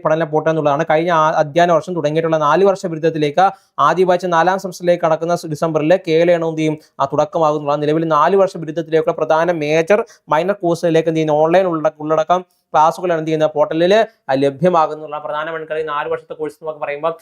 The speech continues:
ഡിഗ്രി മൂന്ന് വർഷത്തേക്ക് എന്ത് ചെയ്യുന്നു നാല് വർഷമാക്കുന്നു, എം എസ് സി എന്ന് പറയുന്ന ഒരു വർഷത്തേക്ക് എന്ത് ചെയ്യുന്നു ആ ചുരുക്കുകയൊക്കെ ചെയ്തിട്ടുണ്ടായിരുന്നു. അപ്പൊ അത്തരത്തില്, ആ, പുതിയൊരു എന്താണ് വിദ്യാഭ്യാസ സമ്പ്രദായമാണ് എന്ത് ചെയ്യുന്നത് ഇപ്പൊ നട-, നടന്നുകൊണ്ടിരിക്കുന്നത് അല്ലേ. അപ്പൊ അതിന്റെ ഭാഗമായിട്ടാണ് എന്ത് ചെയ്യുന്നത് ഈ പറഞ്ഞ കേരള പോർട്ടൽ എന്ത് ചെയ്യുന്നത് പ്രധാനമായിട്ട് അവർ ഇൻട്രൊഡ്യൂസ് ചെയ്യുന്നത്.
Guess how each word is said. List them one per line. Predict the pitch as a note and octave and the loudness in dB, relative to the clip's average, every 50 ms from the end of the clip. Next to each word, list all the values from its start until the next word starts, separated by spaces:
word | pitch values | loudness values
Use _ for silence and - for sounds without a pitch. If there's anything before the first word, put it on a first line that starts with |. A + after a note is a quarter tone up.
| _ _ - | _ _ -6
ഡിഗ്രി | D3+ D#3 E3 | -4 -4 -4
മൂന്ന് | E3+ E3 D#3 E3 E3+ | -4 -4 -4 -4 -4
വർഷത്തേക്ക് | E3+ F3 F3 D#3+ E3 D#3+ D#3+ D#3+ | -4 -4 -6 -6 -6 -6 -6 -6
എന്ത് | D#3 | -6
ചെയ്യുന്നു | D3+ D#3 D3+ D3 | -6 -8 -6 -6
നാല് | C#3+ D3+ D#3 | -6 -6 -4
വർഷമാക്കുന്നു, | D3+ D#3 D#3 - D3+ C#3+ C#3 D3 D3+ D#3 | -6 -8 -8 -6 -8 -8 -6 -6 -8 -10
എം | D3 C#3+ D3 D#3 | -8 -6 -4 -4
എസ് | D#3+ D#3 | -4 -4
സി | |
എന്ന് | E3 E3 D#3+ | -4 -4 -4
പറയുന്ന | D#3 D3+ D3 C#3+ | -6 -6 -6 -6
ഒരു | C#3+ | -2
വർഷത്തേക്ക് | D3 D3+ D3+ D#3 C#3+ D3+ D3+ D3 | -2 -4 -4 -4 -10 -10 -8 -8
എന്ത് | D3+ C#3+ | -8 -10
ചെയ്യുന്നു | C#3+ D3 C#3+ D3 C#3+ C#3+ _ _ - | -10 -12 -10 -10 -12 -12 _ _ -20
ആ | - | -20
ചുരുക്കുകയൊക്കെ | - - C#3+ D3+ D3 E3+ D#3+ D#3 D#3+ D#3 | -16 -12 -10 -6 -4 -4 -4 -2 -4 -6
ചെയ്തിട്ടുണ്ടായിരുന്നു. | D#3 C#3+ C#3 C#3+ C#3+ C#3+ C3+ C3 B2+ B2 C3+ C3+ - _ _ _ _ | -8 -8 -10 -10 -10 -8 -6 -6 -6 -6 -6 -12 -18 _ _ _ _
അപ്പൊ | _ - D#3+ | _ -2 0
അത്തരത്തില്, | D#3 D3+ D3+ D#3 D3 D#3+ D#3+ F3+ G3 G3 - _ _ _ - D3+ | 0 0 0 -2 -4 -2 0 0 -2 -2 -6 _ _ _ -4 -2
ആ, | D3 D3 C#3+ | 0 0 -2
പുതിയൊരു | D3 - E3 D#3+ F#3+ F#3 E3+ F3+ F#3+ - | -2 -4 -2 2 2 2 2 2 0 -2
എന്താണ് | F3+ E3 D#3 D#3 | -2 -2 -2 0
വിദ്യാഭ്യാസ | D3+ D3 D3 D#3+ E3 D#3+ E3 E3 D#3 | -2 0 0 2 2 2 0 -2 -4
സമ്പ്രദായമാണ് | E3 D#3+ D3+ D#3 D#3 D#3 D3+ D3+ | -4 -8 -6 -2 0 0 0 0
എന്ത് | D3 C#3+ C#3+ | -2 -6 -6
ചെയ്യുന്നത് | C#3+ C#3+ C#3 D3 D3 | -8 -6 -6 -6 -6
ഇപ്പൊ | - D#3+ D3+ | -6 -8 -8
നട-, | D3+ | -6
നടന്നുകൊണ്ടിരിക്കുന്നത് | D3 C#3+ D3 D#3+ D3 D3 C3+ D3 D#3 D#3 | -4 -4 -4 -2 -4 -4 -4 0 0 0
അല്ലേ. | - - _ _ _ _ | 0 -2 _ _ _ _
അപ്പൊ | _ - D#3 | _ -2 0
അതിന്റെ | D#3+ F3+ - | 0 0 0
ഭാഗമായിട്ടാണ് | E3+ F#3 F3 E3+ E3+ E3+ E3+ E3 E3 D#3+ D#3+ | 0 0 0 0 0 -2 -4 -4 -4 -6 -8
എന്ത് | D#3+ D#3 | -8 -8
ചെയ്യുന്നത് | D#3 D#3 D#3 D#3 | -6 -6 -6 -8
ഈ | D3+ | -8
പറഞ്ഞ | D3+ D3+ D#3+ D#3 D#3 | -8 -10 -10 -6 -4
കേരള | D3+ D3 D#3 D#3+ E3+ E3+ | -4 -2 -2 -2 -2 -2
പോർട്ടൽ | D#3+ D#3+ D#3 D#3 D#3 D#3 | -2 -4 -4 -4 -4 -8
എന്ത് | D3+ D3 | -8 -8
ചെയ്യുന്നത് | D3 C#3+ C#3+ C#3 | -8 -8 -8 -10
പ്രധാനമായിട്ട് | C#3+ C#3+ C#3+ D3 D3 D3 D3 D3 D3 D3 | -8 -6 -6 -6 -6 -6 -6 -6 -6 -6
അവർ | D3 C#3+ | -8 -10
ഇൻട്രൊഡ്യൂസ് | C#3 C3+ D3 D3 D#3+ D#3+ D#3+ - | -8 -8 -6 -6 -6 -6 -6 -8
ചെയ്യുന്നത്. | D#3+ C#3+ C3+ C3 C#3+ E3 F3+ | -12 -12 -8 -4 -2 -2 -2